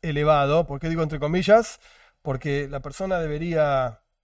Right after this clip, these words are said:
todos tenemos el potencial de estar en ese nivel, por eso digo elevado. Está el que roba, porque mo-, roba, mata, etcétera, y está el tipo que dice, "No, yo me voy a alejar de toda esa porquería,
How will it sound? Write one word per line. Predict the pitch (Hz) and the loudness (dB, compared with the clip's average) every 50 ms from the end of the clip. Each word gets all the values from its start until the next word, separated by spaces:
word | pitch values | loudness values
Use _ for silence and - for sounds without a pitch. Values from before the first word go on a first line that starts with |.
| _ _ _ _ _ _ _ | _ _ _ _ _ _ _
todos | 202 214 214 160 - | 4 6 6 6 4
tenemos | - 170 175 190 185 - | 2 0 0 0 0 0
el | 170 147 | 0 0
potencial | 151 160 139 156 151 135 - 220 220 208 | 0 -2 0 0 -2 4 10 10 10 10
de | 190 | 10
estar | 165 - 165 156 | 6 2 2 2
en | 147 147 | 2 0
ese | - 156 | -2 -2
nivel, | 139 139 139 131 120 113 | -2 0 0 -2 -4 -4
por | - 143 | -4 -4
eso | 160 143 160 | -2 -2 0
digo | 151 151 151 | 0 0 0
elevado. | 143 135 135 139 143 156 143 131 131 127 127 - 104 - | 0 0 0 4 6 6 6 6 2 0 -6 -8 -12 -18
Está | 139 - - 165 | -14 -4 -4 -4
el | 160 147 | -4 -4
que | - 151 151 151 151 147 147 143 | -6 -6 -4 -4 -2 -4 -4 -2
roba, | 160 180 180 180 175 165 | 0 2 2 4 2 2
porque | - 151 131 - 151 147 147 147 147 147 | 0 -2 -10 -10 -10 -10 -8 -10 -10 -10
mo-, | 143 151 160 160 | -8 -8 -8 -6
roba, | 160 175 175 170 170 165 160 | -2 -2 0 2 4 2 2
mata, | 160 170 170 170 160 - 156 | 4 4 4 4 4 2 -4
etcétera, | 151 143 - 190 190 190 214 240 262 254 - - _ _ _ _ | -4 -2 -2 -2 2 6 8 8 8 6 4 -4 _ _ _ _
y | - 180 | -12 -8
está | - - | -4 -4
el | 220 226 190 | -4 -4 -4
tipo | 233 214 226 214 | -2 0 2 4
que | 214 220 | 6 4
dice, | 233 185 220 233 | 4 4 4 8
"No, | 214 190 165 | 8 8 8
yo | 175 202 | 6 4
me | 214 | 4
voy | 214 208 196 | 6 6 4
a | |
alejar | 170 156 147 - 208 208 208 190 | 4 2 2 6 10 10 10 10
de | 175 160 | 6 0
toda | 151 156 147 143 | 0 0 0 0
esa | - 143 131 | 0 -4 -4
porquería, | - 143 139 - 190 208 220 202 202 214 233 247 | -4 -6 -4 0 2 4 6 10 10 10 10 10